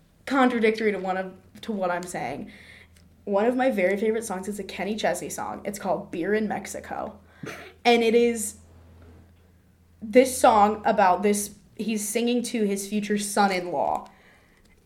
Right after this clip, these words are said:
And he's telling him, "Sit down here, have this drink with me,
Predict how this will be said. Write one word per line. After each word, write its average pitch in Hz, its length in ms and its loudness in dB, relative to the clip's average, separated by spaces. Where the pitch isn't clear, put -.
And 226 320 4
he's 208 460 -4
telling 226 420 0
him, 196 540 -4
"Sit 233 360 4
down 240 240 4
here, 196 500 -2
have 208 360 2
this 233 180 2
drink 208 240 -2
with 208 160 -4
me, 185 220 -6